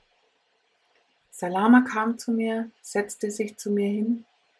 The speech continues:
schaute mich auch ganz kritisch an, sehr intensiv. Es schien so ein bisschen wie mich abzuchecken, so ist wirklich alles in Ordnung mit ihr. Und dann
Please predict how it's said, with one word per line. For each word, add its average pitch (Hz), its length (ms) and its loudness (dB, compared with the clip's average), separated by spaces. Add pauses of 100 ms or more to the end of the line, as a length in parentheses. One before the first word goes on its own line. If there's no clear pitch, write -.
(380)
schaute 202 440 -2
mich 208 280 -2
auch 208 260 0
ganz 214 300 -4
kritisch - 420 -6
an, 226 260 2
sehr 214 360 -2
intensiv. 226 920 -6 (200)
Es 190 160 -10
schien 233 320 2
so 208 180 0
ein 202 140 -2
bisschen 202 720 -4
wie 202 200 -6
mich 202 220 0
abzuchecken, 247 960 0 (180)
so - 140 -8
ist 202 180 -4
wirklich 214 300 -2
alles 208 240 2
in 208 100 0
Ordnung 240 380 2
mit 247 180 4
ihr. 254 320 0 (1300)
Und 190 120 -10
dann 220 520 4